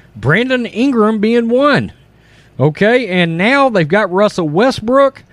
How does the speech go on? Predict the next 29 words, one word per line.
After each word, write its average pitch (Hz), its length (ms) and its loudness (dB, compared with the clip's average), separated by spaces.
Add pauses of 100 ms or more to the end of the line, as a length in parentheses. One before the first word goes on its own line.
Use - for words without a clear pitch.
(460)
I 208 200 0
think 196 380 -6
that 170 180 0
is 135 200 -2
a, 127 220 -2 (160)
that 175 220 -2
was 139 160 2
LeBron's 151 480 2
call, 233 320 -4
and 156 180 0
I 190 120 2
think 180 280 -4
it 165 80 -2
was 156 220 0
a 156 80 2
god-awful 151 1000 0
call. 123 500 0 (480)
Carmelo 190 640 2
Anthony, 262 640 -2 (480)
I 208 200 0
think 190 280 -4
that 208 220 -2
team 175 260 -2
could 170 160 -2
actually 180 440 0
be 156 200 0
a 151 80 0
train 190 560 -2
wreck. 120 380 -2